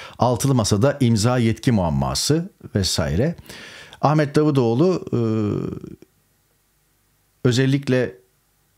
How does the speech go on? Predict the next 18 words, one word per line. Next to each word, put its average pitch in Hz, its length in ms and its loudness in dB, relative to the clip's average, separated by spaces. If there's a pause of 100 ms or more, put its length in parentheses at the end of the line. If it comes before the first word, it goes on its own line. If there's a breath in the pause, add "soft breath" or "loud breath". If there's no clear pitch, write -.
(640)
bu 120 180 2
güçlendirilmiş 117 680 0
parlamenter 113 640 0
sistem 113 420 -2
seçimden 110 480 0
sonra 110 420 0
Altılı 104 400 0
Masa'nın 113 360 2
adayı 110 340 0
kazanırsa 110 560 0
ne 110 100 2
olacak 113 460 0
filan 123 320 0
gibi 104 300 0 (480 loud breath)
konularda, 143 680 2 (360 loud breath)
e, 110 60 0
açıklamalar 139 720 2
yaptı. 131 500 0